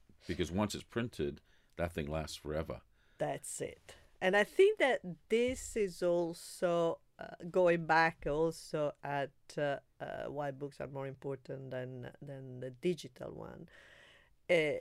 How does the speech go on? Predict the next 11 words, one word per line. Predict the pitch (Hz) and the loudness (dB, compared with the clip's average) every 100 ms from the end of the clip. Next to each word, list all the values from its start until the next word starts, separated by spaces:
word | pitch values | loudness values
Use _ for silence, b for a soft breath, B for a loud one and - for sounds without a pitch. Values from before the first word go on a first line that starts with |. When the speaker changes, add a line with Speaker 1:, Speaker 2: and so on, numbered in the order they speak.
| - | -6
Speaker 2:
for | - 220 | 2 2
me, | 214 240 254 | 4 4 4
it's | 202 | 4
also | 196 190 - - 190 | 4 4 2 0 4
what | 180 170 175 170 | 4 4 2 2
makes, | 165 165 160 160 - - - - | -2 0 2 2 -2 -10 -14 -2
uh, | 165 156 147 _ _ _ _ _ _ _ _ | 2 2 2 _ _ _ _ _ _ _ _
the | - 151 165 | -14 -4 0
work | 156 151 165 156 156 165 | 0 4 6 6 2 -4
behind | 147 123 - 147 143 143 131 | -6 -6 -4 -2 0 -2 0
it | 120 - - | -2 -2 -8